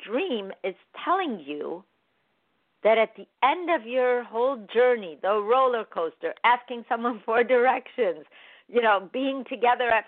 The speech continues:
first and then turning and losing each other and, you know, all this crazy stuff. And then you're in a public transport system when you were just riding privately, but then you asked for help and you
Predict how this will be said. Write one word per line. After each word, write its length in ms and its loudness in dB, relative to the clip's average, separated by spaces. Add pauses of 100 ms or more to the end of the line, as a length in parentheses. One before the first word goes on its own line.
first 360 4
and 140 -6
then 260 -2
turning 400 -2
and 200 -12
losing 380 2
each 280 -2
other 320 2
and, 240 -2 (360)
you 100 2
know, 200 2
all 160 2
this 140 -8 (100)
crazy 500 -2
stuff. 260 0
And 140 -12
then 140 -2
you're 160 0
in 80 -2
a 60 -4
public 440 -2
transport 640 -4
system 400 -4
when 160 -8
you 100 -6
were 140 0
just 200 -6 (200)
riding 440 2
privately, 720 0
but 200 -8
then 180 -4
you 140 -16 (100)
asked 380 2
for 120 -6
help 380 -8 (2000)
and 160 -12
you 100 -14